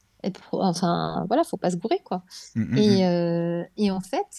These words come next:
Speaker 1: comme on a eu beaucoup d'expérience pendant la formation, finalement, en démarrant, on se rend compte qu'on n'est pas du tout novice. Au début, on croit qu'on est novice.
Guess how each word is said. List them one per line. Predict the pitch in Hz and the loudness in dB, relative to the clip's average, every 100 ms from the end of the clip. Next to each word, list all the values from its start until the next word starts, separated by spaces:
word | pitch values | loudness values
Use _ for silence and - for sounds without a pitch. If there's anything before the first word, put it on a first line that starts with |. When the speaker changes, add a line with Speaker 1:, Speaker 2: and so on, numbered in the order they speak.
| - | -14
Speaker 1:
comme | - 269 | -6 -4
on | 254 | 0
a | 220 196 | 2 4
eu | 226 240 | 4 2
beaucoup | 208 262 269 | 2 2 2
d'expérience | 220 - - 190 202 285 - | 2 0 -2 0 -2 -4 -6
pendant | 202 185 175 175 170 | -2 0 2 0 0
la | 175 | -2
formation, | - 180 165 - 339 - - _ | -2 -2 -4 -6 -10 -12 -20 _
finalement, | - 208 185 202 277 294 _ _ _ | -4 2 4 4 4 0 _ _ _
en | 220 | 4
démarrant, | 208 196 185 220 311 | 6 4 4 0 -4
on | |
se | 214 | -4
rend | 190 | -4
compte | 185 269 - | -2 -4 -2
qu'on | 202 | 0
n'est | 185 | 0
pas | 165 294 | 0 -2
du | 277 | -2
tout | 262 269 | -2 -2
novice. | 254 220 214 - _ _ _ _ | 0 -2 -6 -10 _ _ _ _
Au | 208 | 2
début, | 180 208 403 | 4 6 4
on | 247 | 4
croit | - 196 | 2 0
qu'on | 277 | 2
est | 220 202 | 2 4
novice. | 190 185 190 | 4 2 -2